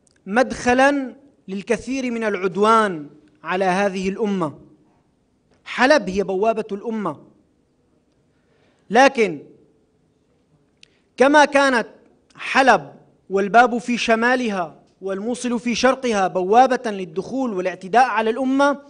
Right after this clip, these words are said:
أيضًا كانت حاضرة الموصل وحلب في تحرير هذه الأمة وإنقاذها.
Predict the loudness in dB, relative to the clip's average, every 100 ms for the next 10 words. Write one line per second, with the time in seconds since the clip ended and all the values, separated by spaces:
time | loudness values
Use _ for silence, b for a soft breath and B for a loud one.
0 | b b b b 0 2 4 4 4 -6
1 | b b b -4 -2 -4 -4 -2 0 2
2 | 2 2 0 -4 -16 _ _ _ -4 -2
3 | 0 -2 -2 -2 -2 0 -2 0 2 4
4 | 2 -4 -20 _ _ _ _ _ _ _
5 | _ _ -8 -2 -2 0 -2 0 0 0
6 | -2 -4 -6 -6 -6 -4 -4 -4 0 2
7 | 2 0 0 0 -4